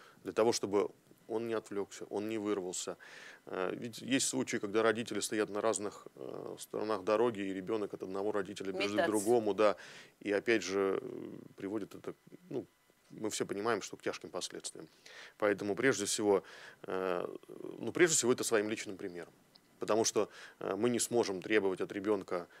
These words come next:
Speaker 1: соблюдения правил дорожного движения, если, когда он идёт с нами, мы сами его нарушаем.
Speaker 2: Это, как мне говорили, что некоторые дети, наоборот, родители учат, потому что
Speaker 1: Конечно.
Speaker 2: им в школе
Speaker 1: В школе,
Speaker 2: те же
Speaker 1: да.
Speaker 2: сотрудники Г Б Д Д
Speaker 1: Да,
Speaker 2: пришли
Speaker 1: да.
Speaker 2: и рассказали, как нужно правильно переходить дорогу. Причём внушили, вбили буквально в сознание, да?
Speaker 1: Да,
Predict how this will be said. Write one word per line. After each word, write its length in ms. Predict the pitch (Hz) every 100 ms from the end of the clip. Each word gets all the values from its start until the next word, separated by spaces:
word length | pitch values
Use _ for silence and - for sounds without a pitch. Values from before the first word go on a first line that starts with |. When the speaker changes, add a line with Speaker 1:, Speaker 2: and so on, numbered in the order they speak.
| -
Speaker 1:
соблюдения 560 | - 101 110 104 98 95
правил 300 | 104 101 92
дорожного 420 | 98 98 - 95
движения, 440 | 92 98 151 151 104
если, 300 | 104 107 95
когда 280 | 98 101
он 120 | 95 95
идёт 160 | 98
с 100 | -
нами, 180 | 143 135
мы 120 | 95
сами 240 | - 110 98
его 100 | 95
нарушаем. 400 | 95 - 87 78 _ _ -
Speaker 2:
Это, 160 | 180 190
как 180 | 190
мне 100 | 208
говорили, 360 | 185 190 196 170
что 180 | - 180
некоторые 360 | 196 - 190 180
дети, 200 | 196 185
наоборот, 360 | 185 - -
родители 420 | 185 180 170 135
учат, 320 | 131 123 - 139
потому 240 | 107 185
что 100 | -
Speaker 1:
Конечно. 60 | 98
Speaker 2:
им 80 |
в 60 | 95
школе 340 | - - 170 135
Speaker 1:
В 20 |
школе, 300 | - 107 107
Speaker 2:
те 80 | 214
же 40 | 185
Speaker 1:
да. 40 |
Speaker 2:
сотрудники 480 | - - 190 165 185
Г 200 | 156 160
Б 100 | 170
Д 120 | 170
Д 40 | 190
Speaker 1:
Да, 100 | 160
Speaker 2:
пришли 380 | - 170 -
Speaker 1:
да. 60 | 190 285
Speaker 2:
и 20 |
рассказали, 640 | 247 247 262 254 208 160 139
как 180 | 160 180
нужно 240 | 165 165
правильно 420 | - 170 214 262
переходить 420 | 220 175 185 185 165
дорогу. 280 | 202 185 151
Причём 280 | - 180
внушили, 560 | 156 156 214 - 226 156
вбили 400 | 151 139 196 143
буквально 380 | 143 - 151 135
в 20 |
сознание, 580 | - 160 156 151 131 131
да? 120 | 139
Speaker 1:
Да, 180 | 202 95